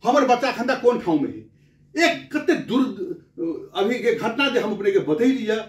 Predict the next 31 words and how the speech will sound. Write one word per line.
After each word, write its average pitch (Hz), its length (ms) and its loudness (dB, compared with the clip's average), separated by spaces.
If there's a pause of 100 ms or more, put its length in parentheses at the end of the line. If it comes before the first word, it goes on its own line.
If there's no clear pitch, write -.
(360)
धनौती 214 420 0
गांव 185 220 0
पालिका 175 260 0
के 202 160 0
कते 233 320 0
दर्दनाक 226 600 2
घटना 180 320 -6
छै 185 200 -4
कि - 380 -14
तीन 247 260 2
गो 185 120 4
बच्चा 165 280 -2
जे 147 120 -6
है 143 80 -2
से 139 100 -10
डूबि 113 280 -8
गेलै। 139 180 -4
ओनाहिते 277 440 0 (280)
पूरे 220 200 -2
प्रदेश 202 360 -4 (100)
से, 226 240 2 (240)
पूरा 165 140 0
नेपाल 185 380 0
से 254 120 2
अभी 226 120 0
खबर 220 260 -6
आ 214 120 0
रहल 214 180 -6
छै, - 160 -8
जगह 220 360 0
जगह 196 300 -4